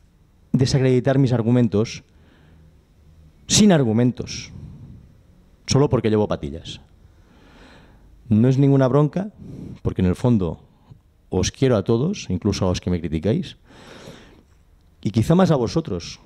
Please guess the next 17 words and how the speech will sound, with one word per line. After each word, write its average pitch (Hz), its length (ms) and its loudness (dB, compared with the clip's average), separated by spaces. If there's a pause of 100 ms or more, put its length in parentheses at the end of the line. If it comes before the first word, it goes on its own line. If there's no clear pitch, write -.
(200)
que - 80 -6
habéis 110 160 2
hecho 127 240 0
que - 100 -2
me 110 120 2
perpe-, 104 340 -4
me 110 160 0
perpetúe, 104 540 -2 (140)
porque 95 200 -4
realmente 110 600 0
cuando 110 180 0
me 110 60 0
criticáis, 110 640 -2
mm, 92 340 -2 (1040)
me, 98 220 -2
me 101 120 0
gusta, 131 360 -4